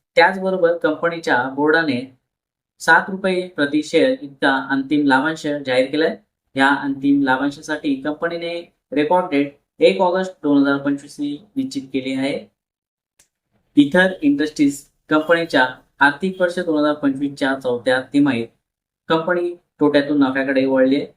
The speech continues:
मार्च तिमाहीमध्ये कंपनीने पन्नास कोटी नफा जाहीर केला आहे. तर मागील वर्षी याच तिमाहीमध्ये कंपनीने एक पॉइंट चार कोटी इतका तोटा जाहीर केला होता. कंपनीच्या उत्पन्नात देखील वाढ झाली आहे.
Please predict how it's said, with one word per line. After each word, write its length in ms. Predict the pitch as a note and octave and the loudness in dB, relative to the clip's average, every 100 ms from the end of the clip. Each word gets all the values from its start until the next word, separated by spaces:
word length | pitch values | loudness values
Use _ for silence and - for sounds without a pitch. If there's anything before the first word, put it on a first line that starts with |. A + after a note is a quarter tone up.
| _ _ _ - | _ _ _ -2
मार्च 360 | B2+ C3+ - - | 0 0 -6 0
तिमाहीमध्ये 540 | C#3 D3 D3+ C3+ B2+ C3+ | 2 4 2 0 0 0
कंपनीने 480 | C#3+ D#3+ D#3+ D#3+ D#3+ | -2 0 -2 -2 -4
पन्नास 380 | D#3 D#3 E3+ | -2 -2 -2
कोटी 420 | - F3 F3 F3 F3 - | -2 -6 -2 -4 -4 -2
नफा 380 | C#3+ C#3+ C#3+ B2+ | -2 0 0 0
जाहीर 280 | C3+ C3+ C#3+ - | 0 -2 -2 -2
केला 180 | D3 | 0
आहे. 180 | D3 D#3+ - _ _ _ _ D#3+ | 0 -2 -6 _ _ _ _ 2
तर 240 | D3 C#3 - _ _ D3 | 4 2 -8 _ _ 2
मागील 300 | D3+ F3 F3+ | 2 2 0
वर्षी 300 | F3+ F3+ E3+ | -2 0 0
याच 220 | D#3 - | 0 -2
तिमाहीमध्ये 400 | E3 E3 E3 E3 | -8 -6 -4 -4
कंपनीने 480 | D#3+ C#3+ D3+ D3+ D3+ | -2 -4 -2 -4 -4
एक 220 | C#3+ C#3+ | -6 -6
पॉइंट 220 | D3 D3 D3 | -4 -4 -4
चार 220 | C#3+ C#3 | 0 0
कोटी 280 | C#3 C#3+ D3 | -2 -6 -6
इतका 240 | C3+ C#3 C#3 | -4 -6 -4
तोटा 320 | C#3 B2+ A2 A#2 - _ C3 | -6 -2 -4 -6 -14 _ -4
जाहीर 220 | C3 C3 | -2 -2
केला 160 | C3+ C3 | -2 -4
होता. 220 | C3 - - _ _ _ _ _ _ | -4 -6 -8 _ _ _ _ _ _
कंपनीच्या 500 | D#3 D#3 F#3 F#3 F3+ | -4 -2 -2 0 0
उत्पन्नात 440 | E3+ D3 D#3+ D#3+ D#3+ | 0 -4 -4 -4 -4
देखील 240 | D#3+ E3 | -4 0
वाढ 180 | D#3+ D3+ | 2 2
झाली 200 | D3+ D#3 | 0 0
आहे. 120 | F3 | 0